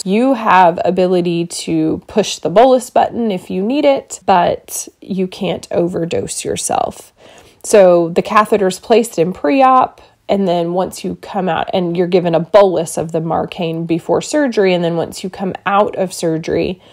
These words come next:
they hook up the pump itself with a I V bag of the Marcaine.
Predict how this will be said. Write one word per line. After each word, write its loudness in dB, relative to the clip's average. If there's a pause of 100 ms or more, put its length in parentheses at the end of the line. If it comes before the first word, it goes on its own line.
(560)
they 4
hook 2
up 2
the -2
pump -2
itself 0
with 0
a 0 (180)
I 2
V -2
bag 4
of -4
the -2
Marcaine. 0